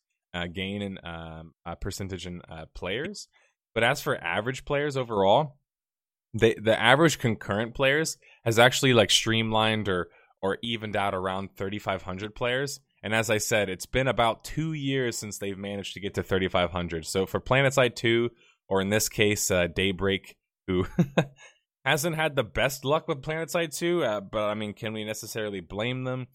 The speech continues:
Obviously, uh, it hasn't necessarily had the most development, um, compared to maybe other titles. It kind of was caught in a weird position. PlanetSide two in this case, where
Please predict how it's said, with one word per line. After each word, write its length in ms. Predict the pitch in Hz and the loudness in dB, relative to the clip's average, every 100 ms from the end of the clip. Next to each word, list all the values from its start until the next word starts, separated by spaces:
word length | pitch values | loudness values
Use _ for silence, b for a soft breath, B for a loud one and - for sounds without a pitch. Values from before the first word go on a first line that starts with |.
| _ _ _ | _ _ _
Obviously, 640 | 92 95 101 - 101 101 95 | -6 -4 -4 -4 0 0 0
uh, 380 | 87 87 85 82 b b | 2 2 0 -4 b b
it 100 | 98 | -6
hasn't 460 | 90 101 104 107 90 | -2 0 2 0 -2
necessarily 640 | 95 - 98 101 92 92 | -4 -4 -4 0 0 0
had 300 | 87 92 90 | 0 -2 -2
the 80 | 85 | -2
most 320 | 85 90 - | -2 -2 -4
development, 500 | - 80 95 104 120 - _ _ _ - | -6 -4 -4 -4 -8 -12 _ _ _ -6
um, 240 | 87 85 | -4 -4
compared 420 | - 92 90 85 | -4 -4 -2 -4
to 100 | 85 | -4
maybe 460 | 80 82 80 82 80 | -6 -6 -6 -6 -8
other 220 | 85 85 | -6 -4
titles. 420 | 92 98 98 113 - _ _ _ _ _ _ - | 0 0 0 -2 -12 _ _ _ _ _ _ -12
It 140 | 120 | -8
kind 220 | - 117 | -2 0
of 60 | 110 | 0
was 120 | 101 | -2
caught 220 | - 120 | -2 -2
in 60 | 110 | 0
a 40 | |
weird 300 | 98 107 101 | -2 -2 -4
position. 480 | - 95 98 98 87 - B B _ - | -6 -6 -6 -6 -10 -10 B B _ 0
PlanetSide 360 | 135 117 110 | 0 2 0
two 120 | 123 | 0
in 80 | 120 | 0
this 160 | 107 110 | 0 -2
case, 300 | - 98 - | -2 -4 -4
where 280 | 92 90 | -6 -6